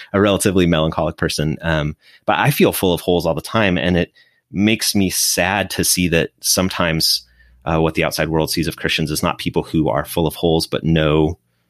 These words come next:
where to go with that, those pains and those hurts, but, but people who, you know, might be acting as if they're, they're holier in some way. And so,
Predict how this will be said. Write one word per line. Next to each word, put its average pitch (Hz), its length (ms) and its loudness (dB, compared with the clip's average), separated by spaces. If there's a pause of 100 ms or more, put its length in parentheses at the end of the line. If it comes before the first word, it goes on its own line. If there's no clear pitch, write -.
(260)
where 90 260 2
to - 140 -4
go 82 540 2
with 80 240 -2
that, 82 220 -4
those 82 180 0
pains 80 300 -2
and 73 100 -2
those 73 120 -2
hurts, - 320 -2
but, - 260 -2
but 82 140 -4
people - 240 -4
who, 78 340 0 (400)
you 82 80 0
know, 78 60 2
might 71 180 -2
be 78 120 0
acting 78 540 -4
as 82 140 -4
if - 160 -6
they're, 76 280 -2
they're 76 140 -4
holier 73 500 -2
in 82 200 -4
some 78 200 -2
way. 76 360 -2
And 80 160 -2
so, 82 340 0